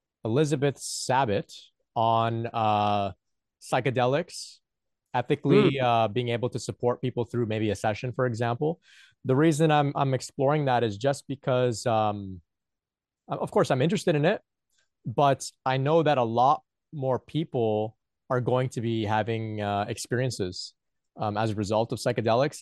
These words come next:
Speaker 1: as the culture shifts. And so I
Speaker 2: Yeah.
Speaker 1: wanna be somewhat more prepared. And maybe perhaps it's good that you have some experience under your belt, because, uh, maybe in ten years, you're playing the role of guide, teacher, healer, et cetera,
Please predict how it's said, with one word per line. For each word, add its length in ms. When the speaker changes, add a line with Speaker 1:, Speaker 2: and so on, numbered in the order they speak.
Speaker 1:
as 160
the 100
culture 440
shifts. 560
And 120
so 160
I 100
Speaker 2:
Yeah. 100
Speaker 1:
wanna 200
be 140
somewhat 360
more 140
prepared. 600
And 180
maybe 260
perhaps 800
it's 200
good 260
that 120
you 100
have 220
some 160
experience 400
under 160
your 160
belt, 360
because, 440
uh, 160
maybe 240
in 100
ten 240
years, 340
you're 140
playing 240
the 100
role 240
of 120
guide, 340
teacher, 280
healer, 340
et 100
cetera, 500